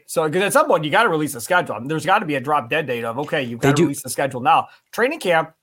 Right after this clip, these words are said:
Speaker 1: tomorrow is August first, Tuesday. We're recording this on Monday the thirty-first. Tuesday's August first, at which point you then can say, "Training camp starts next month for the Bucks." We're at that point. It starts in September. So end of September is when we get going here.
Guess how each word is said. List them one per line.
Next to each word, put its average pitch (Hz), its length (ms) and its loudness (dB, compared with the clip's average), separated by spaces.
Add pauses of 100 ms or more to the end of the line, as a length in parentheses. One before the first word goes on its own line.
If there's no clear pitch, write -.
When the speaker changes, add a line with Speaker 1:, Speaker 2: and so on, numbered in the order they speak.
(180)
Speaker 1:
tomorrow 240 360 2
is - 100 -2
August 180 420 0
first, 143 280 -2
Tuesday. 143 360 -6
We're 139 100 -4
recording 143 300 -4
this 135 140 -8
on 120 80 -6
Monday 131 220 -2
the 104 100 -12
thirty-first. 117 540 -6 (320)
Tuesday's 277 320 -2
August 226 240 2
first, 247 200 2
at 175 160 0
which 269 200 -4
point 214 200 -2
you 233 100 0
then 247 240 0
can 262 160 -2
say, 254 440 2 (280)
"Training 254 300 -2
camp 277 180 2
starts 254 300 2
next 226 240 0
month 262 240 0
for 202 60 -4
the 185 80 -2
Bucks." - 400 -2 (120)
We're 156 400 0
at 262 160 2
that 254 180 4
point. 254 220 0
It 170 60 -8
starts 180 200 -2
in 254 60 -8
September. - 540 -4
So 196 360 -2 (240)
end 190 140 -4
of 262 80 -2
September 247 460 0
is 185 100 -8
when 190 80 -2
we 202 80 -4
get 180 160 -4
going 247 280 2
here. 143 340 -4